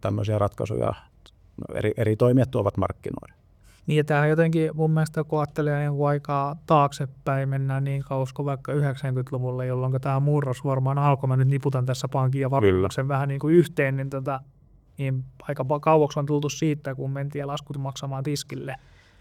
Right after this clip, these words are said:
Speaker 2: Eli
Speaker 1: Kyllä,
Speaker 2: missä nyt
Speaker 1: kyllä.
Speaker 2: ollaan.
Speaker 1: Saati käytettiin kassapalveluita konttoreissa tai, tai, tai näin, että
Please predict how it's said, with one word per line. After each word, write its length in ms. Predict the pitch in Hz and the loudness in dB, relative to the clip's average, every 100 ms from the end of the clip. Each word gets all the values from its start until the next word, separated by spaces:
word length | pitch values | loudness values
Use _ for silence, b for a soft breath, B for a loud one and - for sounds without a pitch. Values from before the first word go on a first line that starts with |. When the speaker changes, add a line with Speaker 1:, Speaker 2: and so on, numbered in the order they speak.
| b 165 | b -2
Speaker 2:
Eli 120 | 131 | 2
Speaker 1:
Kyllä, 200 | 107 110 | 2 2
Speaker 2:
missä 260 | 127 - 143 | 0 0 0
nyt 80 | |
Speaker 1:
kyllä. 120 | 139 110 | 2 2
Speaker 2:
ollaan. 560 | 139 127 131 131 131 - | 0 0 0 -2 -6 -8
Speaker 1:
Saati 340 | - 120 110 113 | 0 2 2 2
käytettiin 480 | 113 107 107 123 123 | 2 2 2 2 2
kassapalveluita 920 | 117 - 120 117 117 113 113 113 110 | 0 2 4 6 6 6 4 4 2
konttoreissa 720 | 117 107 - 107 110 - 117 | 2 0 -2 0 0 -2 -6
tai, 340 | - 110 107 - | -2 -2 -2 -4
tai, 300 | - 107 107 - - | -4 -2 -2 -4 -4
tai 180 | 107 104 | -2 -2
näin, 240 | 101 104 | -2 -6
että 240 | - - | -8 -8